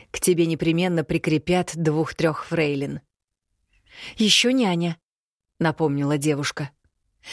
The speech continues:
«Няня останется в замке. Во дворец переходим только мы с тобой,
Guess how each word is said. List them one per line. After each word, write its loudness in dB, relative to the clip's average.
«Няня 2
останется 0
в 0
замке. -2
Во 4
дворец 0
переходим 0
только 0
мы 0
с -6
тобой, -2